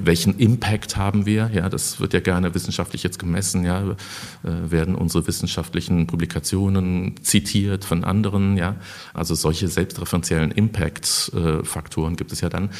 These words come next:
Wir werden den Impact nicht messen können, aber ich bin bester Hoffnung, äh, dass so eine Art von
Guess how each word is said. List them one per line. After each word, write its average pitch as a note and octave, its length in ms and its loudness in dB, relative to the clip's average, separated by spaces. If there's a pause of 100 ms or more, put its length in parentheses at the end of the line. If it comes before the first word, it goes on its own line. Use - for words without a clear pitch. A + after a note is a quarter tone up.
(220)
Wir D2 140 2
werden D3 200 6
den E2 140 2
Impact G2 480 0
nicht E2 260 0
messen F2+ 460 2
können, E2 380 -2 (340)
aber D#2+ 180 -2
ich - 120 -8
bin D2+ 260 0
bester - 340 2
Hoffnung, G#2+ 460 2 (380)
äh, E2+ 200 0
dass - 220 0
so G2+ 100 6
eine C3 220 6
Art G2 260 2
von F2+ 540 0